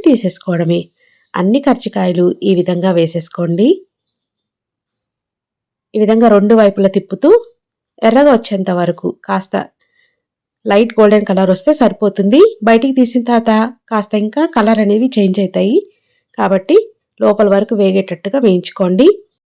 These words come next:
నేను తీసుకున్న ఫైవ్ హండ్రెడ్ గ్రామ్స్ పిండికి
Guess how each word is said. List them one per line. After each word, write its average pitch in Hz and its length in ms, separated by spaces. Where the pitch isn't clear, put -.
నేను 254 260
తీసుకున్న 277 500
ఫైవ్ 226 220
హండ్రెడ్ 220 320
గ్రామ్స్ 214 400
పిండికి 202 440